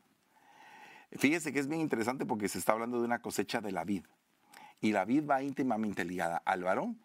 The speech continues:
y a la mujer. El varón que es vid es el, es Cristo Jesús. "Yo soy la vid, ustedes son los sarmientos o los pámpanos". La mujer que es vid es aquella mujer que está sembrada al fondo de su casa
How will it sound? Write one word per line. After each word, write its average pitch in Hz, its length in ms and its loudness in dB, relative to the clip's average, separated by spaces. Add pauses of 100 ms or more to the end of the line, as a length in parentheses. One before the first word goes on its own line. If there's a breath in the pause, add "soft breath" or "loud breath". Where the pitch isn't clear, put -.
(220 soft breath)
y 110 120 2
a 101 40 2
la 98 80 2
mujer. 92 420 -4 (380 loud breath)
El 117 160 2
varón 131 360 2
que 131 260 2
es 131 120 -4
vid 170 220 2 (320)
es 117 220 0
el, 98 120 -4 (140)
es 113 240 0
Cristo 131 400 0
Jesús. 82 420 -6 (280 loud breath)
"Yo 113 160 4
soy 135 180 0
la 123 140 2
vid, 165 260 0
ustedes 104 440 -2
son 170 260 -2 (320 loud breath)
los 104 240 2
sarmientos 123 720 -2
o 110 80 -2
los 95 180 -4
pámpanos". - 640 4 (680 loud breath)
La 117 180 6
mujer 160 380 0
que 156 200 0
es 143 120 0
vid 208 220 2 (160)
es 120 180 0
aquella 117 300 0
mujer 165 440 -2 (280 loud breath)
que - 80 2
está - 180 2
sembrada 101 760 0
al 92 140 0
fondo 175 360 0
de 131 80 0
su 113 140 -8
casa 120 360 0